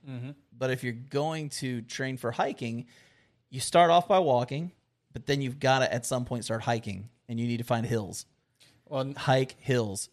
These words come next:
Speaker 2: Hike lots of hills. Like, hike so
Speaker 1: Yeah.
Speaker 2: many hills that, uh, you forget what it's like to hike on flat ground. You know, it's, there was a, there was one place I like to hike called Shaker Village. And, um,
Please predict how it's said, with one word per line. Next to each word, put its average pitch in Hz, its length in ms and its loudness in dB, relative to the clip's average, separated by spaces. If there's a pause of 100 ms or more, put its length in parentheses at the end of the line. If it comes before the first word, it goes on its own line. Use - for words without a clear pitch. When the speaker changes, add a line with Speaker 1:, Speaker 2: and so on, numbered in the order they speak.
Speaker 2:
Hike 135 340 0
lots 123 380 2
of 117 120 -4
hills. 107 440 0
Like, 120 160 0
hike 135 220 2
so 170 200 4
Speaker 1:
Yeah. 170 60 4
Speaker 2:
many 175 160 2
hills 139 460 2 (420)
that, 117 480 2 (460)
uh, 113 440 0
you 123 240 -2
forget 143 280 2
what 131 100 2
it's 127 100 -2
like 127 140 2
to 117 80 2
hike 123 340 2
on 117 240 4
flat 123 240 2
ground. 107 380 -2 (180)
You 131 160 0
know, 120 280 2
it's, - 360 -4 (460)
there 147 160 4
was 143 160 4
a, 113 260 0
there 127 100 0
was 123 120 0
one 135 220 0
place 139 280 0
I 127 80 4
like 127 180 2
to 127 80 0
hike 117 320 0
called 113 200 -4
Shaker 123 320 -2
Village. 110 500 -4 (160)
And, 113 340 -2
um, 104 340 -2